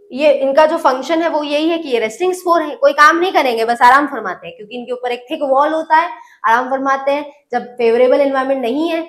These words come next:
तभी mycelium या fungus की body इस तरह के spores को बनाती है। ये देखिए, ये diagram आप इधर देख सकते हैं।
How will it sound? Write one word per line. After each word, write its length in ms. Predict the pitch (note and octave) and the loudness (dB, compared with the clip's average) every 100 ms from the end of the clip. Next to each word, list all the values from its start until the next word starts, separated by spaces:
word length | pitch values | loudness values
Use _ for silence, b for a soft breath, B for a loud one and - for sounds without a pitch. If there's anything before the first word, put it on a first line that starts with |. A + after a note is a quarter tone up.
| - - | -14 0
तभी 220 | C4 D#4 | 2 2
mycelium 640 | D4+ C#4 - C#4 C4+ D4+ D4 | 0 0 -2 -6 0 2 2
या 100 | C4 | 0
fungus 380 | C4 A#3 C4+ C4 | -2 -4 -6 -6
की 100 | B3+ | -4
body 300 | A3+ A3 D4 | -4 -2 -8
इस 240 | C#4+ - C#4+ | -10 -8 -6
तरह 120 | B3+ | -6
के 140 | C4 | -6
spores 380 | C4 - A#3 G#3+ | -12 -4 -4 -4
को 200 | - C#4+ | -2 0
बनाती 500 | - F3+ D#3+ E3 D#3+ | 0 -6 -10 -16 -20
है। 140 | D#3 _ _ _ _ _ _ _ _ _ _ _ _ _ _ _ _ | -20 _ _ _ _ _ _ _ _ _ _ _ _ _ _ _ _
ये 100 | D4 | -4
देखिए, 360 | E4 E4 D#4+ - | -2 -4 -6 -8
ये 100 | A#3+ | -4
diagram 420 | A#3 A3+ C4+ D4 D4+ | -2 0 0 0 -2
आप 140 | C#4+ | -4
इधर 220 | B3+ C#4+ | -6 -6
देख 200 | B3+ C4 | -6 -10
सकते 280 | - D4 C#4 | -10 -8 -6
हैं। 220 | C4+ C#4 | -6 -8